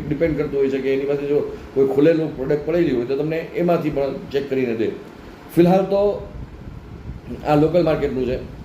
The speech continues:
અને તમે ઓનલાઈન ખરીદી કરવા માંગતા હો તો નીચે લિંક આપેલી છે, જે તમારે તમારી રીતે એના રિવ્યૂઝ ને બધું ચેક કરી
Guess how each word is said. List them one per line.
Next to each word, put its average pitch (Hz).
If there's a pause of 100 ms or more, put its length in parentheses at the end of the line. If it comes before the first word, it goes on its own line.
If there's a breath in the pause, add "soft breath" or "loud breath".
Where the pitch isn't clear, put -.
અને 156
તમે 156
ઓનલાઈન 170
ખરીદી 170
કરવા 170
માંગતા 156
હો 165
તો 165
નીચે 151
લિંક 143
આપેલી 139
છે, 131 (360 loud breath)
જે 139
તમારે 151
તમારી 143
રીતે 147
એના 143
રિવ્યૂઝ 139
ને 151
બધું 147
ચેક 139
કરી 151